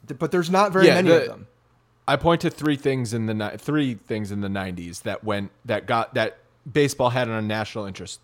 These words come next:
Speaker 2: Cal Ripken streak,
Speaker 1: Yep.
Speaker 2: the ninety-eight home run chase, and you can say Griffey, Griffey, and, and really just, like, the, the,
Speaker 1: And
Speaker 2: um,
Speaker 1: Nike, 'cause, 'cause he, he attached himself to Nike,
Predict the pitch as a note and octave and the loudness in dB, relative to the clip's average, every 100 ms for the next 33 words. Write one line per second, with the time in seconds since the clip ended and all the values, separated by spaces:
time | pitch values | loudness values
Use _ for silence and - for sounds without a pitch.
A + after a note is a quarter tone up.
0 | - C#3+ B2 C3 C3+ C3 - C#3+ C#3 - | -6 -2 0 0 -2 -6 -6 -6 -8 -8
1 | B2+ B2 - - A2 A2+ B2 B2 B2+ B2 | -10 -10 -14 -6 -2 0 0 -2 0 -2
2 | - A#2+ A#2+ A#2 A#2 - A2+ A2 - - | -4 -6 -2 -2 -2 -4 -4 -6 -10 -18
3 | _ _ _ - A#2 A2+ A2+ A2+ A2 - | _ _ _ -6 -4 -2 -4 -4 -4 -4
4 | G2+ G2 F#2 E2+ F2+ _ _ - A2+ G#2+ | -4 -6 -10 -12 -18 _ _ -8 -6 -6
5 | G#2+ G2+ F#2+ - G#2 G2 F#2+ F#2 G2+ G2 | -6 -6 -8 -10 -8 -8 -8 -10 -10 -8
6 | G2+ G2 G2 G2 G2 G#2 F#2+ F#2 G#2+ G2+ | -6 -6 -8 -10 -10 -8 -10 -12 -12 -10
7 | F#2+ F#2+ - _ - A2 G#2+ G2+ G2 E3+ | -10 -12 -16 _ -20 -10 -8 -6 -4 -2
8 | D#3 E3 E3+ B2 C3 B2+ E3+ - F3+ F3 | 0 0 -2 -6 -8 -4 -6 0 0 0
9 | D#3 E3 E3+ D#3 F3+ F#3 G3+ G3 F3+ F3 | -4 -2 0 0 0 0 0 0 -2 -2
10 | D3+ D3 D3+ D3 | -2 -2 -4 -6